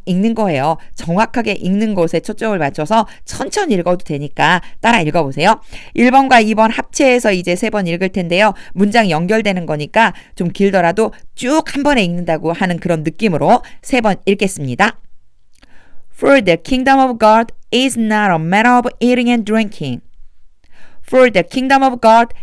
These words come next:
is not a matter of eating and drinking. For the kingdom of God is not a matter of eating and drinking. 자, 이제 두 번째 문장 가야죠. 두 번째 문장은요, 그것이 아니라 뭐라고요? 의와 평강과 희락이라,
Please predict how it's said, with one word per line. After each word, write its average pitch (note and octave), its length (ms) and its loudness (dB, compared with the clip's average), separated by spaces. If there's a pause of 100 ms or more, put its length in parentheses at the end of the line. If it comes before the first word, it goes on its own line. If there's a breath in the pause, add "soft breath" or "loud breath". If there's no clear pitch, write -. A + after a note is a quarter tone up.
(160 soft breath)
is C#4 280 0
not A3+ 320 4
a E3+ 40 2
matter A3 380 2
of C4+ 100 0 (140)
eating B3+ 260 0
and B3 140 0
drinking. G3+ 580 -2 (1300)
For B3+ 220 4
the G3+ 160 2
kingdom B3+ 340 0
of A#3 180 -2
God A3+ 360 4 (140)
is C4 240 2
not G#3+ 240 2
a E3 40 2
matter G#3+ 380 4
of B3 100 2 (120)
eating B3+ 280 0
and A#3+ 180 0
drinking. A3 580 -2 (1500 loud breath)
자, B2+ 200 -12
이제 D#3+ 160 -2
두 F3+ 120 -6
번째 A#3 260 0
문장 G#3 280 -2
가야죠. G3 480 2 (200 soft breath)
두 - 80 -6
번째 G#3+ 260 0
문장은요, G3+ 600 2 (220 loud breath)
그것이 B3+ 340 0
아니라 G3+ 320 4
뭐라고요? G#3 480 4 (120)
의와 A#3+ 640 4
평강과 A3 640 2
희락이라, A3 800 4